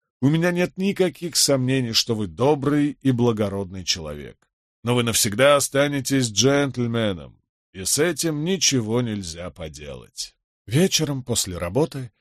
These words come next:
в лагере наступило время развлечений. Люди собрались на склоне за церковью, представлявшим собой огромный природный амфитеатр.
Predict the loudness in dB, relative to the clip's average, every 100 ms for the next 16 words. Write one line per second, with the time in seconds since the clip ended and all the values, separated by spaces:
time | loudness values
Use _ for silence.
0 | _ -4 2 4 4 4 0 0 0 0
1 | 0 0 4 6 6 2 2 2 4 2
2 | 2 0 0 0 2 0 -4 -14 _ _
3 | _ _ _ 2 4 6 4 4 4 2
4 | 2 0 2 2 2 2 2 2 2 2
5 | 2 0 -2 -8 -10 -10 -10 -4 -2 0
6 | 0 0 0 -2 0 2 4 2 2 0
7 | 0 0 -2 -2 -2 2 0 0 -6 -4
8 | -8 -4 -2 -2 -4 -8 -16